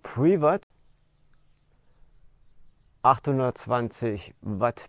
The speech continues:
Peak und sechshundert Watt, die wir einspeisen. Und ich hatte ja gesagt, ich möchte euch dann mal zeigen, was ich im Monat Mai mit dieser Anlage hier produziert habe,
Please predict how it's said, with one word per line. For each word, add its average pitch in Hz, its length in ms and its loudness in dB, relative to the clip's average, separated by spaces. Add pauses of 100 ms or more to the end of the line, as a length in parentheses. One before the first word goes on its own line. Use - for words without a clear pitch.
Peak - 360 -6 (1400)
und 110 240 -6
sechshundert 120 680 -4 (220)
Watt, 107 320 -4 (140)
die 113 160 -6
wir 104 100 -2
einspeisen. 160 880 2 (840)
Und 143 680 2 (280)
ich 127 140 2
hatte 170 160 2
ja 170 80 6
gesagt, 156 400 4
ich 117 140 -4
möchte 127 320 -2
euch 110 340 -4
dann 113 240 -4
mal 104 160 -4
zeigen, 131 800 0
was 113 160 -4
ich 107 200 -8
im 110 140 -4
Monat 110 380 -4
Mai 110 460 0 (1300)
mit - 180 -6
dieser 139 320 2
Anlage 123 380 2
hier 107 180 -2
produziert 113 640 -2
habe, 180 340 -2